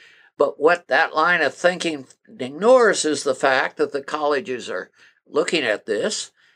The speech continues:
and they say, "Aha, now kids, you can pay more because you can borrow more. You might not have had the money before, so we could only raise our fees a little bit each year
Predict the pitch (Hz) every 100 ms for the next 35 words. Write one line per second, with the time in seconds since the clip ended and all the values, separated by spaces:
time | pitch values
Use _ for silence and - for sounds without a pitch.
0 | _ - 147 156 156 170 156 151 - 190
1 | 233 214 269 311 330 294 - - _ _
2 | _ - 135 214 320 320 - 202 180 208
3 | - - _ _ _ _ _ _ _ _
4 | 151 285 - 226 190 190 196 202 214 311
5 | 349 320 - _ _ _ _ 143 139 160
6 | 147 196 285 381 165 - 214 330 381 151
7 | 127 117 92 - - - 139 208 277 277
8 | 247 214 185 160 185 180 143 151 156 151
9 | 123 120 247 262 208 220 233 302 262 196
10 | 160 156 147 139 131 113 - 170 156 123
11 | 104 131 208 120 113 110 107 - - 110
12 | 160